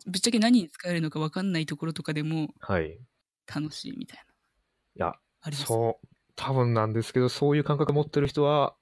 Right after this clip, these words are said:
Speaker 2: あの、
Speaker 1: うん。
Speaker 2: どんどん成長すると思います。
Speaker 1: お、お、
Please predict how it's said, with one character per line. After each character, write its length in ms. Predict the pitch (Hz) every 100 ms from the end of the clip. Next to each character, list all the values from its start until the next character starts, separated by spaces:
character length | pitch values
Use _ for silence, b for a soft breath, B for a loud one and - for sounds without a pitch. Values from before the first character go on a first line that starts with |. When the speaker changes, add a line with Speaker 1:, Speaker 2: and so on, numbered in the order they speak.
| -
Speaker 2:
あ 120 | 90
の、 300 | 85 82 82 -
Speaker 1:
う 40 | 180
ん。 20 |
Speaker 2:
ど 100 | 104
ん 40 |
ど 60 | 90
ん 40 |
成 100 | -
長 120 | 98 98
す 100 | 92
る 80 |
と 80 | 87
思 100 | 87
い 40 | 92
ま 100 | -
す。 120 | - _ _ _ _ _ _ -
Speaker 1:
お、 400 | 151 156 160 160 _ _ _ _ -
お、 360 | 160 180 202